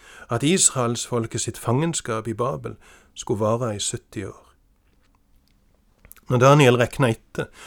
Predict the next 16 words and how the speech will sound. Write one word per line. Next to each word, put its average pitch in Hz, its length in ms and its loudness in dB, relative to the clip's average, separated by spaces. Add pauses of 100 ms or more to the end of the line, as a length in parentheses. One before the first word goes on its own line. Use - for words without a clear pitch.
(140)
så 180 240 4
han 143 120 2
at 131 100 -2
disse 139 260 0
sytti - 400 -2
årene 139 260 0
snart 135 300 -2
var 120 160 -6
til - 160 -18
ende, 120 300 -6 (380)
og 123 100 -2
han 131 180 0
ba 143 220 -2 (160)
inntrengende 117 760 -2
til 120 160 -8
Gud 131 320 -6